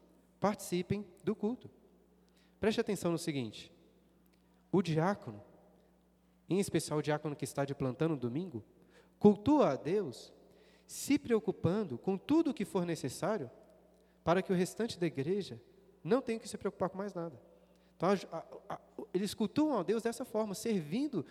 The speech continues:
os demais irmãos. É claro que os diáconos vão ficar lá fora batendo papo, simplesmente. Ainda assim, o papel dele,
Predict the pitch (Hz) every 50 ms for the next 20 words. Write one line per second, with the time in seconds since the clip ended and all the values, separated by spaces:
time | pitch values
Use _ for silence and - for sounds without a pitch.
0 | - - - - - 175 165 175 208 196 196 202 202 220 254 226 185 190 233 -
1 | - - - - - - - - - - - - - 147 - 202 240 247 - 220
2 | 185 180 180 180 - 202 185 208 208 - - 208 202 190 175 - - 175 170 165
3 | 165 160 - 180 175 170 - 156 156 160 151 139 - - 131 123 120 - 120 107
4 | 98 - - - - _ _ _ _ _ _ _ - - _ - - 185 214 214
5 | - - 220 226 214 - 170 - 185 185 175 131 127 147 196 220 185 131 107